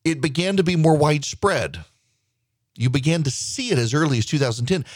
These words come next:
It really didn't become manifest until two thousand sixteen and, and has held up ever since, even into twenty eighteen and twenty twenty.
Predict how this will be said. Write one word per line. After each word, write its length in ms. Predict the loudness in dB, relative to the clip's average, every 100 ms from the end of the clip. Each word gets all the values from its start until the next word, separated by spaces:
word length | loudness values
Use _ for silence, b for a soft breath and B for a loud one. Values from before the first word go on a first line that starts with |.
| B
It 140 | -2
really 280 | 2 2 2
didn't 220 | -2 -2
become 280 | 0 0 2
manifest 580 | 0 0 -2 -2 -2 -4
until 220 | -2 -2
two 120 | 0
thousand 280 | 0 -2 -4
sixteen 440 | -6 -8 -6 -6 -4
and, 120 | -4
and 160 | -4 -2
has 220 | -2 -4
held 260 | -4 -2 -2
up 200 | -4 -4
ever 180 | -2 -2
since, 340 | -2 -8 -8 -16 B B
even 280 | -2 0 0
into 280 | -2 0 -2
twenty 280 | -2 -6 -4
eighteen 260 | -4 -4
and 120 | -4 -2
twenty 240 | -2 -2
twenty. 360 | -2 -4 -4